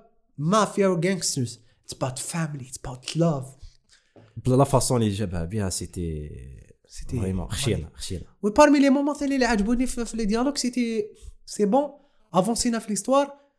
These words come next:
Speaker 1: Euh, بقات une scène واحدة اللي يتورنوها خارج طاليان. و، euh, euh, جو، جو كولومبو سي بون، خرج، تيراو عليه، ولد عمو قتلوه.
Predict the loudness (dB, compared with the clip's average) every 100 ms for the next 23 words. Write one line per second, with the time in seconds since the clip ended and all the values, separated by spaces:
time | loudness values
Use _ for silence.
0 | _ _ 0 4 4 4 2 2 0 2
1 | 2 2 2 2 2 0 0 0 0 0
2 | -2 0 2 2 2 -2 -8 _ _ _
3 | _ _ _ _ 2 4 6 4 4 4
4 | 2 -2 0 2 0 0 -2 -4 -8 -20
5 | _ _ _ _ _ -20 -20 -20 -20 _
6 | -2 8 12 12 10 8 4 6 6 6
7 | 4 4 0 -18 _ -20 -20 -4 2 6
8 | 6 2 -4 -4 2 2 2 -6 0 4
9 | 6 6 4 2 -2 -12 _ -20 -20 _
10 | 2 6 6 6 6 4 2 0 4 6
11 | 6 2